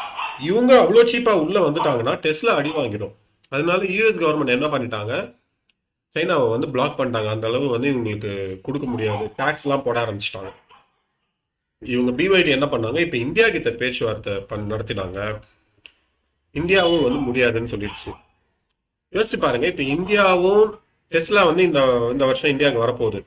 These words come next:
Tesla, Tesla-வோட ஃபேக்டரி இந்தியாவுல செட் பண்றாங்க. Tesla-வும் பி ஒய் டி-யும் உள்ள இருந்தா என்ன ஆகும்? கண்டிப்பா நம்ம அமெரிக்கா, சைனான்னு இருக்கும்போது எதுக்கு போவோம்? கண்டிப்பா அமெரிக்காவுக்கு தான் போவோம். Tesla தான் பூஸ்ட் ஆகும், பி ஒய் டி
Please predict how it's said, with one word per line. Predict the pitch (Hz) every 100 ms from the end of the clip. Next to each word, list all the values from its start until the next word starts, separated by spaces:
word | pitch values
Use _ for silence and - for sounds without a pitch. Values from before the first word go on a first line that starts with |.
| _ _ -
Tesla, | 127 156
Tesla-வோட | 131 113 127 160 131 143
ஃபேக்டரி | 170 139 - 123
இந்தியாவுல | 117 123
செட் | 117 110 104
பண்றாங்க. | 107 98 92 95 123 _ _ _ -
Tesla-வும் | 180 - 208 208 202 208 214 208 - _ _ _ _ _ _ _ -
பி | 170
ஒய் | 196 180
டி-யும் | 170 175
உள்ள | 151 170 165
இருந்தா | 143 143
என்ன | 123 139
ஆகும்? | 127 110 113 113 - _ _ _ _ _ _ _ _ _ -
கண்டிப்பா | 131 131 151
நம்ம | 165 147 123
அமெரிக்கா, | 127 160 170 180 185
சைனான்னு | 175 151 160 151
இருக்கும்போது | 139 135 143
எதுக்கு | 127 131 123
போவோம்? | 110 110
கண்டிப்பா | 113 131 185
அமெரிக்காவுக்கு | 120 123 120 104 98
தான் | 104
போவோம். | 92 92 - - -
Tesla | - 117 156 151
தான் | 151 123
பூஸ்ட் | 127 -
ஆகும், | 107 107 127
பி | 131
ஒய் | 127 104
டி | 127 -